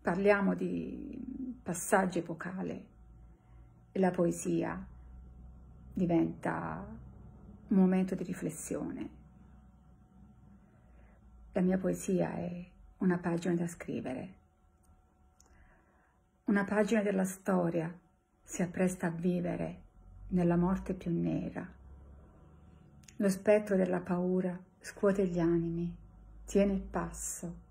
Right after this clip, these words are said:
entra nel quotidiano, sconvolge gli equilibri, si arrocca vincitore tra la rabbia del mondo. Pioggia di meteore virali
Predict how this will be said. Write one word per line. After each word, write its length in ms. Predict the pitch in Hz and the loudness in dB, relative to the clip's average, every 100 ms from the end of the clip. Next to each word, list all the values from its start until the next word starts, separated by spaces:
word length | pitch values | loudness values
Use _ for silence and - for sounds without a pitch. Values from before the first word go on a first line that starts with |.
| - _ - - - | -20 _ -20 -20 -4
entra 400 | 220 202 220 208 | 2 4 4 2
nel 200 | 202 196 | -2 -4
quotidiano, 920 | - 190 202 190 180 175 170 175 170 - _ | -4 -2 0 2 2 2 0 -2 -6 -16 _
sconvolge 720 | - - 180 170 185 190 190 185 | -14 -2 2 4 4 4 2 0
gli 120 | 180 | 0
equilibri, 800 | 180 175 170 170 170 - 175 185 - - - - - _ _ _ _ _ - | -2 -2 0 -2 -2 -6 -8 -8 -16 -20 -20 -20 -20 _ _ _ _ _ -12
si 180 | - | 0
arrocca 440 | 190 190 196 - 190 | 2 4 2 2 2
vincitore 840 | 185 180 180 - 180 185 185 190 - _ _ _ _ - - | 2 -2 -4 -4 -4 -2 -4 -8 -16 _ _ _ _ -20 0
tra 160 | 190 | 4
la 140 | 175 170 | 4 4
rabbia 340 | 165 165 175 | 0 0 0
del 180 | 170 170 | 2 2
mondo. 600 | 170 160 160 165 170 - - _ _ _ _ _ - _ - - - | 2 2 0 -2 -6 -10 -18 _ _ _ _ _ -20 _ -20 -20 4
Pioggia 340 | 196 196 202 | 6 8 6
di 120 | 196 | 6
meteore 640 | 190 185 190 185 185 180 170 | 4 4 6 6 6 4 2
virali 680 | 175 175 180 180 180 185 | 2 2 0 0 0 -2